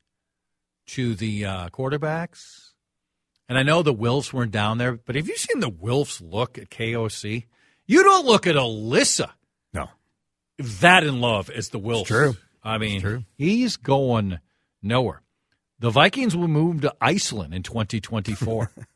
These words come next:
Speaker 1: Uh, I could say you'll go to Portugal.
Speaker 2: I will go to Portugal.
Speaker 1: Yes, that'll be fantastic.
Speaker 2: I predict Donald Trump will not be the Republican nominee for president.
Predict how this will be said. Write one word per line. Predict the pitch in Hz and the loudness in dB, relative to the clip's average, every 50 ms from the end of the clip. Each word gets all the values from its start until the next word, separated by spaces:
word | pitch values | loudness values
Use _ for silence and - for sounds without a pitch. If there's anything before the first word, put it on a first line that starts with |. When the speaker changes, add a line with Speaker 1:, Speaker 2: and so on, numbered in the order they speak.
| _ - _ _ _ _ _ _ _ _ _ _ _ _ _ _ _ _ _ _ _ _ _ _ _ _ _ _ - | _ -20 _ _ _ _ _ _ _ _ _ _ _ _ _ _ _ _ _ _ _ _ _ _ _ _ _ _ 0
Speaker 1:
Uh, | 135 139 143 139 135 135 147 - | 2 4 6 6 6 4 2 2
I | - 139 143 143 | 2 4 4 4
could | - 160 123 - | 2 0 -4 0
say | - 170 165 | 2 2 2
you'll | 151 147 160 160 | 4 4 2 2
go | 143 160 160 | 4 4 2
to | 147 139 | 2 2
Portugal. | - - 185 247 302 - - 254 196 220 254 262 _ _ _ _ _ _ _ _ _ _ - | 0 2 2 2 2 0 -2 0 2 2 2 0 _ _ _ _ _ _ _ _ _ _ 2
Speaker 2:
I | 117 117 123 | 4 4 4
will | 113 113 127 131 135 | 4 4 4 2 2
go | 127 135 | 2 0
to | 123 131 | -2 -2
Portugal. | 107 - 107 90 90 - - 92 92 104 | -4 -4 -6 -6 -6 -10 -10 -6 -2 0
Speaker 1:
Yes, | 123 180 240 277 262 - - - - - - | 2 2 0 0 -4 -6 -10 -12 -12 -12 -6
that'll | 107 110 131 185 | -4 -2 -2 -2
be | 160 127 | -2 -4
fantastic. | - - - - - - 101 95 92 90 - 131 139 156 156 160 | -8 -10 -18 -18 -12 -10 -8 -8 -8 -8 -8 -8 -6 0 4 6
Speaker 2:
I | 170 208 233 | 6 6 6
predict | - - - 233 220 196 165 180 170 170 117 - - | 4 2 4 4 4 6 6 4 4 4 2 -2 2
Donald | 156 147 147 156 151 156 139 123 | 2 2 4 2 0 -2 -4 -4
Trump | - - 147 139 139 117 - - | -2 0 2 2 2 0 0 0
will | 127 123 120 113 | 2 2 2 0
not | 104 104 107 107 104 110 117 127 131 127 113 - 95 | -2 -6 -6 -4 0 2 4 4 4 4 2 -2 -6
be | 85 95 90 85 | -6 -4 -4 -4
the | 80 87 85 | -6 -8 -8
Republican | 80 90 90 85 - - 107 90 95 92 - - 82 82 | -8 -6 -8 -6 -4 -4 -4 -2 -2 -6 -6 -6 -8 -6
nominee | 80 82 82 78 76 76 76 73 | -4 -4 -4 -4 -6 -8 -10 -12
for | - - 87 78 | -12 -12 -14 -14
president. | - - 76 69 - - - _ _ | -12 -12 -12 -12 -12 -18 -20 _ _